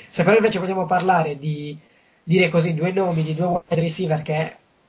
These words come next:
andranno probabilmente al terzo giro, ma hanno potenziale, quindi i cosiddetti sleepers, io ti citerei A Iglesias,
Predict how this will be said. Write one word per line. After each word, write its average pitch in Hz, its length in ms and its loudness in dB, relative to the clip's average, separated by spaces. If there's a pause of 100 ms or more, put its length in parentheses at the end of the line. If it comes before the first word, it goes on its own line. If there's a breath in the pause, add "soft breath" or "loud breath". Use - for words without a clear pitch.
andranno 180 500 2
probabilmente 160 520 0
al 160 80 0
terzo 160 320 -2
giro, 151 500 -4 (540 soft breath)
ma 175 420 4
hanno 160 880 0 (480)
potenziale, 160 840 0
quindi 160 180 -4
i - 20 -8
cosiddetti 165 400 -2
sleepers, 214 600 2
io 180 80 -4
ti 165 100 -8
citerei 156 560 0
A 175 140 2
Iglesias, 196 880 0